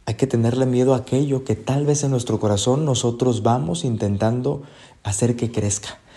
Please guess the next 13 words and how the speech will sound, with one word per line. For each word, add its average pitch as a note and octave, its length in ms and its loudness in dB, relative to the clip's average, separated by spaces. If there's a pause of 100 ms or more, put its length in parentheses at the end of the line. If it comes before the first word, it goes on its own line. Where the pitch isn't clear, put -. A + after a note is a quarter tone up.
(540)
Aquella A2 300 0
indiferencia, G#2+ 880 0
aquella G#2+ 280 -2
insidia A2 600 2
a G2+ 40 2
veces G2+ 280 0
que - 100 -6
metemos, A2+ 920 -2
aquel B2+ 300 0
cansancio C3 680 2
espiritual, A2+ 680 4
emocional, A2+ 640 0
físico, D3 580 2